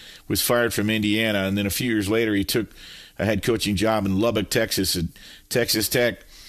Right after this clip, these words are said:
it was because, uh, you know, he, he realized the spotlight. He missed the spotlight a lot more than the spotlight missed him.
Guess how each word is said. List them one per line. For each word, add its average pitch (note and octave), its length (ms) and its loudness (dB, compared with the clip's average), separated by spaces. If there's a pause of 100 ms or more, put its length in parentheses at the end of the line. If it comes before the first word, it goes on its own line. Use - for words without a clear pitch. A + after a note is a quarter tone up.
(240)
it - 80 -2
was B2+ 460 0
because, D3+ 680 2 (880)
uh, A#2+ 440 4 (1000)
you D#3 60 0
know, C#3 200 -2
he, - 760 -8
he - 360 -2
realized F#3+ 680 2
the C#3+ 80 2
spotlight. C#3+ 880 2 (300)
He F#3+ 200 0
missed F3+ 300 2
the C#3 80 0
spotlight B2+ 600 2
a A#2+ 40 4
lot C3 220 2
more B2 200 2
than G#2+ 80 0
the G2 80 0
spotlight F#2 500 0
missed E2 240 -4
him. - 180 -8